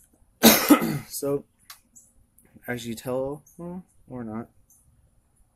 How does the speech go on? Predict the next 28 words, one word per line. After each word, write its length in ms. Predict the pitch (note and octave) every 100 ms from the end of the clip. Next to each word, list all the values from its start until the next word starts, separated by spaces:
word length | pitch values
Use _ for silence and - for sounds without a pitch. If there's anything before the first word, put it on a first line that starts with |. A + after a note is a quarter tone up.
| - _ -
one 400 | A2+ B2 B2+ A#2+ A2
of 180 | A2+
the 340 | A2 G#2 G2+ G#2+ _ _ -
post 360 | - C3+ B2+ -
screws 760 | - G#2+ G2+ A#2 A#2+ - - - -
actually 420 | A2+ A2 - A2+
broke 400 | G#2 A2 A2+ A2
inside 420 | A2 A2 G#2+ A2
there. 320 | A2 B2 D3 - _ _ _ _ _ _ -
Come 100 | D3+
on, 140 | E3+ D3+
focus, 460 | D3+ - A#2 -
you 100 | -
son 280 | - - A2+
of 100 | G#2+
a 40 |
turd. 280 | G#2 A2 A#2 - _ - _ _ _ _ _ - _ _ _ _ _ _ _ _ _ _ _ _ _ - - A2
Alright, 300 | G#2+ G#2 -
well, 120 | A2+
you 80 | A#2
can't 220 | D#3 C3
really 180 | B2+ A#2+
tell, 240 | B2 A#2
but 180 | A2 G2+ -
one 200 | A#2 C#3+
of 100 | C3+
the 180 | A#2+ A2 A#2+
edges, 520 | A#2 B2 B2+ -